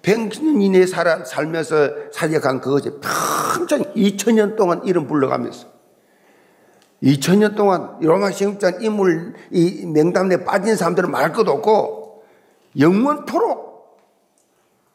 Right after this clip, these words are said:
영원토록 하나님이 이 모델로 다 보여주면서 너희들도 이렇게 하면 이들이 받은 상급을 받을 것이다.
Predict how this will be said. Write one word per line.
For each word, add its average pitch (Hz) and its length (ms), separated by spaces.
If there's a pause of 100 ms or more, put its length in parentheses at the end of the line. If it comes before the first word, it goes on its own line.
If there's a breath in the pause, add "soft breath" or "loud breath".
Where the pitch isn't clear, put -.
(480)
영원토록 220 840 (160)
하나님이 127 640 (220)
이 170 140
모델로 165 580
다 - 100 (320)
보여주면서 131 540 (240 loud breath)
너희들도 160 400
이렇게 220 380
하면 196 480
이들이 220 300
받은 202 260
상급을 190 420
받을 151 240
것이다. 92 840